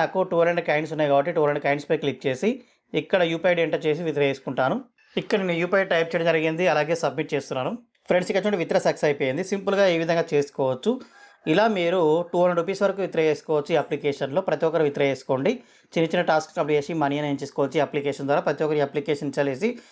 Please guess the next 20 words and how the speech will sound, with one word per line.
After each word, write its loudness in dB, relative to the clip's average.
ఓపెన్ 2
చేసి -2
చిన్న -4
చిన్న -2
టాస్క్ -2
కంప్లీట్ -2
చేసి -4
మనీ -2
అనేది -2
విత్డ్రా -2
చేసుకోండి. -4
మినిమం 0
టెన్ -2
రూపీస్ -4
ఉంటుంది, -2
మ్యాక్సిమం 0
టూ 4
హండ్రెడ్ 0
రూపీస్ -6
ఉంటుంది. -2